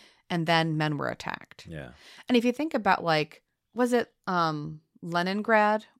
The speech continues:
Speaker 1: where there was, or was it Stalingrad when there were stories of World War Two?
Speaker 2: Oh, that was Stalingrad.
Speaker 1: Stalingrad,
Speaker 2: The
Speaker 1: yeah.
Speaker 2: scorch-, scorched earth policy
Speaker 1: Yeah.
Speaker 2: and all that.
Speaker 1: Um, the stories there, like, there were, there were gangs that would roam the streets, and they would just take people, and they would eat them. They were selling human flesh.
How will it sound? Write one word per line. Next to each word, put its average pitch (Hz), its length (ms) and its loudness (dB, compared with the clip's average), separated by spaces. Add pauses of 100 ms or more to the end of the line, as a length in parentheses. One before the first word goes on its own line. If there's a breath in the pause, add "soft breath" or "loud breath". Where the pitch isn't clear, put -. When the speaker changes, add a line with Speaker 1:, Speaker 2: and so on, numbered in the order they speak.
(100)
Speaker 1:
where 175 340 2
there 175 200 0
was, 170 600 -6 (200)
or 185 60 0
was 175 80 0
it 175 80 -6
Stalingrad 160 500 2
when 156 140 -2
there 156 80 -2
were 151 100 -4
stories 151 560 -2
of 143 420 -4 (140)
World 185 200 -2
War 180 180 -2
Two? 170 440 -2 (140)
Speaker 2:
Oh, 120 180 4
that 113 120 4
was 123 180 2
Stalingrad. 92 640 -2
Speaker 1:
Stalingrad, 160 380 4
Speaker 2:
The 151 80 -2
Speaker 1:
yeah. 151 80 -2
Speaker 2:
scorch-, 110 300 0 (120)
scorched - 440 -2
earth 95 240 -2
policy 90 420 -4
Speaker 1:
Yeah. 151 100 2
Speaker 2:
and 92 80 -8
all 90 200 -8
that. 87 140 -12 (360 loud breath)
Speaker 1:
Um, 165 720 0
the 180 220 -6
stories 170 360 0
there, 226 160 2
like, 165 160 2
there 170 220 2
were, 151 340 2
there 160 140 0
were 151 80 2
gangs 170 380 2
that 160 80 0
would 151 120 0
roam 160 280 -2
the 156 80 -2
streets, 170 340 -4
and 165 160 -4
they 165 60 2
would 160 140 0
just 156 220 -6
take 196 220 -6
people, 139 360 -4
and 151 120 -2
they 147 60 0
would 143 180 -4
eat 170 140 -8
them. 139 120 -4
They 147 80 -2
were 147 120 -4
selling 165 260 -2
human 135 240 -6
flesh. - 500 -4